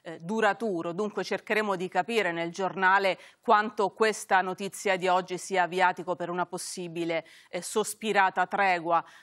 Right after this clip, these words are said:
per la guerra a Gaza. Di Medio Oriente si è parlato anche nell'incontro che c'è stato, che si è concluso un paio di ore fa, tra la Presidente del Consiglio Meloni e il Premier canadese Trudeau, e sentiremo dalla nostra inviata quali sono anche gli altri temi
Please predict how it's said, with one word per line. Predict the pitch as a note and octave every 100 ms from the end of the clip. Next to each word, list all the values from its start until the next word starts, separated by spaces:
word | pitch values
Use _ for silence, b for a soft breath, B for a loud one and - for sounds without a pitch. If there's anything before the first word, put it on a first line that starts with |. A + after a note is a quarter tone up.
| B
per | G#3 F#3+ F3 F#3
la | F#3+ F#3
guerra | E3+ E3+ D#3 E3 -
a | - F#3+
Gaza. | D#3 C#3 B2+ - A#2 B B B B
Di | G#3+ D#4+
Medio | D4 B3+ C4
Oriente | C4+ C4+ A#3+ -
si | G#3+ -
è | B3
parlato | A#3 G#3+ G#3+ G#3+ G#3
anche | G#3 G3 G3+ - G3+
nell'incontro | G3+ G3+ G3+ G3+ A3 G3+ F#3+
che | F3+
c'è | E3 F#3
stato, | - A#3+ F3+
che | D#3+
si | E3 -
è |
concluso | F3 F#3 F3 G3 F#3 F#3 E3 B B
un | G3 A3+
paio | G3+ F#3+ F#3
di | F#3
ore | F#3 F3+
fa, | - A#3 F3+
tra | -
la | F3
Presidente | E3 E3+ F#3 F3+ F3+
del | -
Consiglio | F#3 - F#3 F3+
Meloni | F3+ G3 F#3+ F3 E3+
e | E3+
il | E3 E3
Premier | G3 F3+ F3+ F3 E3+
canadese | - G3 F#3 E3+ F3+ E3+ F3+ E3+ B B -
Trudeau, | G3+ G3+ A#3+ C4+
e |
sentiremo | G#3+ - F#3+ - G3+ G#3+ G3+
dalla | F3 E3
nostra | F3 F3 -
inviata | F#3+ F3+ F#3 G3 F#3+
quali | E3+ F#3+ F#3+
sono | - G3 F3+
anche | F3+ F3+ F3+
gli | E3+
altri | G#3+ F3+ E3+ F3 E3+
temi | F#3 F3 E3+